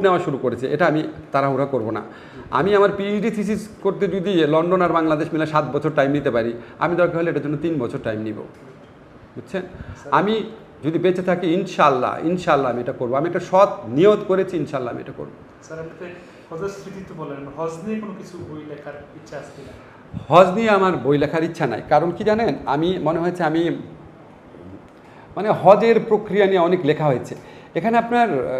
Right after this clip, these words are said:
Speaker 1: নতুনত্বের স্কোপ নাই, বুঝছেন? আপনি দেখবেন এই যে প্রথম আলো একটা হজের সহজ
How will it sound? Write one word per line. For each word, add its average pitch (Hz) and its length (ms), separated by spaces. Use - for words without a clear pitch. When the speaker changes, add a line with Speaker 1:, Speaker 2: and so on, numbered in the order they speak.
Speaker 1:
নতুনত্বের 220 680
স্কোপ - 360
নাই, 117 160
বুঝছেন? 139 300
আপনি 180 180
দেখবেন 226 240
এই 226 60
যে 220 80
প্রথম 226 360
আলো 226 120
একটা 214 160
হজের 160 240
সহজ 165 280